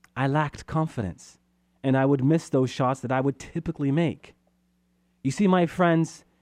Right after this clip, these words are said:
in so many ways, what I'm talking about right now <laughs> is what lies at the heart of our faith. If you spend more time with God, well,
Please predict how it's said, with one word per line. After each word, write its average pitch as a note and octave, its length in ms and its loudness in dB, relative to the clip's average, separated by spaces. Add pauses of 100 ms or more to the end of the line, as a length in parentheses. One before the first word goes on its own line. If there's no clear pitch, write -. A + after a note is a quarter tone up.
in E3+ 160 2
so G#3+ 220 2
many F#3 220 2
ways, D3 720 0 (400)
what D3+ 180 2
I'm D3+ 160 2
talking F3 440 -4
about D3 420 0
right C3 420 -2
now B2+ 500 -2 (580)
<laughs> - 560 -8
is C#3+ 120 0
what D3 100 2
lies C3+ 380 0
at B2 80 -2
the A#2 80 0
heart A#2+ 220 0
of G#2+ 80 -2
our G#2+ 120 0
faith. F#2 360 -6 (1000)
If F3 220 6
you G#3+ 260 6
spend F#3 640 4
more D#3 380 6
time E3+ 440 2
with D3 260 0
God, D3+ 600 2 (500)
well, E3 400 2